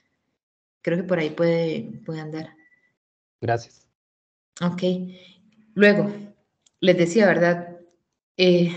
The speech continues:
Speaker 1: seguim-, seguimos con que el A D N sigue, nuestro ojo sigue siendo muy, muy limitado. Entonces, yo hago la extracción, tengo aquel tubito, ¿verdad? Así de pequeñito,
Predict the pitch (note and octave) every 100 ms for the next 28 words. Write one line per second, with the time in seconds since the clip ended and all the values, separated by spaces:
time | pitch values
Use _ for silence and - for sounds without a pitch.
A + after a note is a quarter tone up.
0 | - - F3 F3+ - - - - E3+ F#3+
1 | A3 A3 G3+ F3 F3 G3 G#3 G#3 G3 F#3+
2 | - F3 F3+ F3+ F3+ E3+ G#3+ G#3 G3+ G3+
3 | G3 G3 - - F#3 F#3 G#3 G3+ G3 G#3
4 | A3 A3 F3 - F3 F3 E3 - - -
5 | _ _ F3+ F3 F#3+ F#3+ E3 - E3 F3
6 | F3+ G#3+ A3 A3 - D3+ - G#3 A#3+ D#4
7 | - - _ _ _ _ _ _ _ F#3
8 | G#3 A3+ A3 A3 A#3 G#3+ A#3 C4+ C4+ G#3+
9 | E3+ F#3+ F#3+ - F3 - G3 G3+ G3 F3+
10 | G3 A3+ A3+